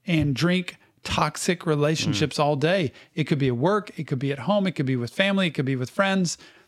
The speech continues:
Speaker 1: Doesn't have to be just a dating relationship or a marriage. So how it starts,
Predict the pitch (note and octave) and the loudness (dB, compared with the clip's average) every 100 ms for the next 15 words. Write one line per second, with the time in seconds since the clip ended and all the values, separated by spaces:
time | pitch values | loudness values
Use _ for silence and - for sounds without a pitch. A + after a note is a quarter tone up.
0 | _ _ _ F3 G3 G#3 F#3+ F3+ E3+ E3 | _ _ _ 0 2 2 2 2 0 0
1 | D#3+ D#3+ C#3 D3+ D3+ D3 C#3+ C3+ C3 - | 0 2 4 4 2 2 2 0 -2 -4
2 | C3+ B2 C3 B2 B2 G#2+ - - - - | -2 0 2 4 2 0 -6 -18 -20 -20
3 | - _ - D#3+ D#3 D#3 - D3+ D3 - | -20 _ 0 2 0 -2 2 2 2 2
4 | G3 A#3+ - | 2 2 -2